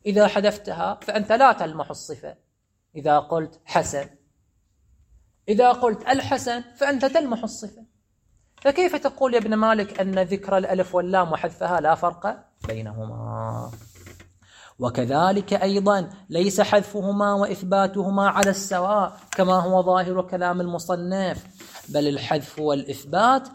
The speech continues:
ينزل على الحالتين اللتين سبق ذكرهما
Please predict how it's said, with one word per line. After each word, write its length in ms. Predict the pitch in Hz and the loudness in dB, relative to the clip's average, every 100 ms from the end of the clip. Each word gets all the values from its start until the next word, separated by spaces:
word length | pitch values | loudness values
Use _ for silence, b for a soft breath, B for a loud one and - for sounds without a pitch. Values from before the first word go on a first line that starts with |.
| B B | B B
ينزل 720 | 156 156 214 233 170 170 160 160 | -8 -4 -2 -2 -2 0 2 2
على 200 | 147 147 | 2 2
الحالتين 920 | 143 - 151 147 147 139 226 220 170 | -2 0 2 2 0 -4 -4 -4 -6
اللتين 720 | 156 147 143 190 226 180 151 | -6 -6 -4 -4 -4 -4 -4
سبق 380 | 196 202 226 208 | 0 2 2 0
ذكرهما 840 | 156 139 139 127 131 180 131 | -4 -6 -8 -8 -6 -4 -6